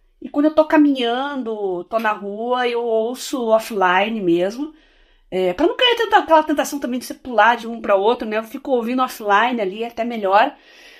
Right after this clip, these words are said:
Mas eu sou muito seletiva com o que eu escuto, gente. E tem podcasts que eu faço um, um follow-up do episódio. E eu,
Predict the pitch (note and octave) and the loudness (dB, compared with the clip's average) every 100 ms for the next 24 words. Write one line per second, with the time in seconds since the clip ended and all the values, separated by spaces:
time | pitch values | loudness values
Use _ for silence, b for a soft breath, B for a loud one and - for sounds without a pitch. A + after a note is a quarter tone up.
0 | B A#3+ B3+ C#4+ D4 - - F4 D4 D4+ | B 2 4 2 0 -6 2 6 6 6
1 | D4+ A#3+ - G3+ G3+ - G3 F#3 F#3 G3 | 2 -2 -6 -4 -6 -8 -6 -8 -8 -10
2 | G3+ G3 - - F#3 F3+ F3+ F3+ D#3 - | -6 -6 -6 -6 -6 -4 -4 -2 -4 -8
3 | - _ G3+ A3 A3 A3 A3 A#3 A#3+ C4 | -16 _ -10 -8 -8 -8 -4 -4 2 2
4 | A#3+ C4+ B3 A3+ A#3 C4+ - C4 B3+ A#3 | 2 0 0 2 0 -6 -6 -6 -2 2
5 | A3+ A#3 - B3 A#3 A#3 A3 G#3 F#3 A#3+ | 2 0 -8 -6 -6 -8 -10 -10 -4 -4
6 | - E4 F#4+ D#4 D4+ D#4+ C#4+ C#4 C#4+ F#3+ | 6 6 8 6 4 2 -6 -6 -8 -4
7 | D3+ D3 - b b b - A#4 | -6 -8 -14 b b b 2 2